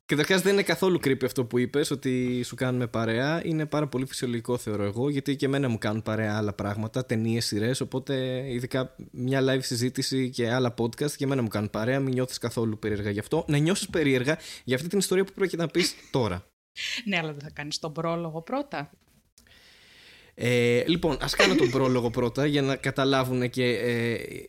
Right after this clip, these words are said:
Speaker 1: οι, οι άνθρωποι που μας ακούνε τι, τι συνέβη. Ε, μπήκαμε όλοι σε ένα chat μαζί για να συνεννοηθούμε να κάνουμε αυτή την ηχογράφηση, ε, στο Discord, και ο Στέλιος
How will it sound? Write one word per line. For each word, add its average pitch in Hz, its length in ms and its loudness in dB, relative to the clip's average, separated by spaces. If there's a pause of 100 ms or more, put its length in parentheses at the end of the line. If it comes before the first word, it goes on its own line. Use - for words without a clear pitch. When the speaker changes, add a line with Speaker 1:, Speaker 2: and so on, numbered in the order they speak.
Speaker 1:
οι, 123 380 -6
οι 127 60 4
άνθρωποι 127 240 0
που 127 40 -6
μας 120 140 -2
ακούνε 123 400 0
τι, 120 300 0
τι - 160 -4
συνέβη. 117 720 0
Ε, 147 260 2
μπήκαμε 147 480 2
όλοι 143 260 4
σε 139 160 -2
ένα 127 260 0
chat 123 180 0
μαζί 117 280 -2
για 123 140 0
να 127 80 0
συνεννοηθούμε 120 480 -2
να 113 80 0
κάνουμε 120 240 -2
αυτή 113 100 -10
την 120 100 -4
ηχογράφηση, 104 760 -2 (500)
ε, 135 340 4
στο 127 260 0
Discord, 156 460 0
και 160 720 2
ο - 100 -6
Στέλιος 180 680 2